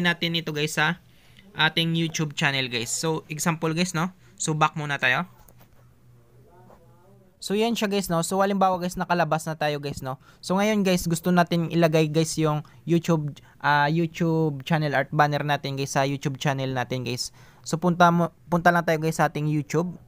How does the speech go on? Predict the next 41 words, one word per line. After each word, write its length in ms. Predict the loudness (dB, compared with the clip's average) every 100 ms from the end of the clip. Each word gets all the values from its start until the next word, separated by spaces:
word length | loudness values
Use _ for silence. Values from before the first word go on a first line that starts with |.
| -20
sa 240 | -6 -2 0
ating 160 | 2
YouTube 240 | 0 0 -4
channel. 400 | 0 0 0 -4 -6 -20 -20 -20 _ -20 -6
Yan, 160 | -4 -4
so, 80 |
click 240 | -4 -4 -2
lang 160 | -4
natin 160 | -4 -4
yan. 200 | -4 -4 -6
So, 240 | -8 -6 -6
wait 160 | -4
lang, 80 | -4
guys, 160 | -4 -4
no? 80 | -4
Naglo-loading 480 | -2 -2 -2 -2 -6
siya, 160 | -6 -8
guys. 240 | -8 -12 -18 -20 -20 -20 -20 -20 -12
Yan. 320 | 0 0 0 -10 -20 -10
So, 160 | -4
ngayon, 240 | -2 0 2
guys, 160 | 2 0
ilagay 320 | 0 2 4
natin, 320 | 4 2 0 2
guys, 240 | 0 0
yung 400 | 0 2 0 -6 -16 -4
YouTube 480 | 0 2 0 -4
channel 320 | -2 -2 0 0
art 160 | 0 2
banner 320 | 2 2 -2
natin. 400 | -2 -2 -2 -4 -6 -20 -14
I-click 320 | -10 -4 -4 0
lang 160 | 2
natin, 320 | 2 0 -2
guys, 160 | -2 -2
yung 240 | -4 -4
profile 400 | -2 -2 2 2
natin 240 | 0 -2 -6
na 80 | -4
ito. 240 | -4 -6 -8 -20 -6
Yan. 240 | -2 -2